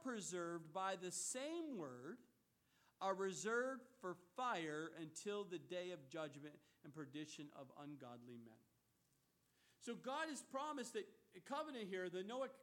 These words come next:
covenant, is that I'm not going to flood the earth with water. But when I do come back and judge the ungodly men, it will be by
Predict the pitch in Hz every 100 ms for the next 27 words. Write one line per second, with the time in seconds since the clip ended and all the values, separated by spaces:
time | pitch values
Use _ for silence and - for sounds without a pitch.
0 | - - 277 277 196 170 180 - 185 190
1 | 233 311 269 294 277 - 269 247 247 226
2 | 262 233 - - - - - 214 214 247
3 | 269 160 123 - - _ _ _ _ _
4 | _ - 214 220 214 196 160 294 294 302
5 | 247 220 214 208 165 175 185 156 - -
6 | - 208 220 214 165 196 190 180 175 156
7 | 147 175 185 - - 233 240 247 214 233
8 | 208 208